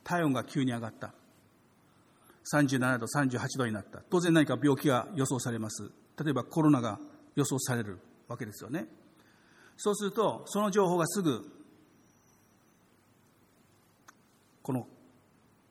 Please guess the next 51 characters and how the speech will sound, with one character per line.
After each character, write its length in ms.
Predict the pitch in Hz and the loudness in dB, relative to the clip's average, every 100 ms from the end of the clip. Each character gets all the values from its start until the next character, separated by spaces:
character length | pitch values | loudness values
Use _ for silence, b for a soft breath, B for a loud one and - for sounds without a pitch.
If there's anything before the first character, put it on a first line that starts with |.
| - | -6
監 160 | - 175 | -2 -2
視 120 | 180 | -2
し 80 | 143 | -2
て 80 | 175 | -2
い 40 | |
る 80 | 151 | -2
と 80 | 147 | -2
こ 100 | 147 | -4
ろ 60 | |
に 180 | 113 107 | -6 -8
行 80 | 131 | -6
く 80 | 147 | -6
わ 100 | 123 | -6
け 60 | |
で 100 | 110 | -8
す 120 | 95 76 | -12 -16
よ。 60 | - - _ _ _ _ b b b b b - | -20 -20 _ _ _ _ b b b b b -4
そ 140 | 220 | -2
し 60 | 208 | 4
て 140 | 170 | 2
そ 140 | 143 190 | 4 2
の 120 | 214 | 2
人 200 | - 139 | 0 0
が、 220 | 135 113 | 2 0
こ 300 | - 127 117 | -2 -4 -4
う、 40 | 147 | -2
ど 140 | 135 247 | 4 6
の 500 | 247 208 147 - - - - - | 6 4 2 -4 -18 -20 -20 -10
経 140 | - 190 | 2 4
路 140 | 151 | 6
を 100 | 131 | 4
移 60 | 131 | 4
動 140 | 156 | 2
し 80 | 147 | 2
た 120 | 147 | -2
か、 180 | 117 95 - - _ - | -6 -10 -16 -20 _ -6
誰 220 | 139 233 226 | 4 6 6
と 100 | 180 | 2
接 160 | 160 | 0
触 240 | 131 135 131 | 0 -2 -4
し 40 | |
た 100 | 123 | -6
か、 160 | 107 - - | -8 -12 -2
全 160 | 190 | 2
部 80 | 151 | 4
わ 80 | 123 | 2
か 120 | 123 | -2
る 80 | 110 | -6
ん 40 | |
で 60 | 98 | -8
す。 180 | 98 | -12